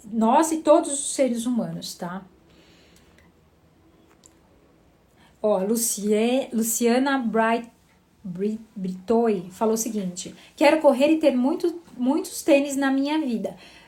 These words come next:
Cuidado aqui com o que você deseja, porque se você pede isso, lembre-se que vai vir muita responsabilidade também.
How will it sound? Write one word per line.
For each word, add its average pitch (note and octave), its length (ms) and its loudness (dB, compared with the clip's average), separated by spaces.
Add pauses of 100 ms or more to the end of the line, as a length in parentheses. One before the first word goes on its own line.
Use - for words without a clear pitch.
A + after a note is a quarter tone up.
(580)
Cuidado G#3 480 0
aqui A3+ 320 -6
com D#4 200 0
o D#4+ 40 -2
que F#4+ 80 2
você A4+ 320 6
deseja, D#4 680 8
porque A3+ 260 -6
se A#3 140 -4
você A#3+ 360 0
pede C#4 440 0
isso, C#4 320 4
lembre-se A3+ 280 -2
que - 60 -6
vai C4+ 160 0
vir C#4 100 -8
muita D4 240 -4
responsabilidade D4+ 920 -2
também. A#3 480 -2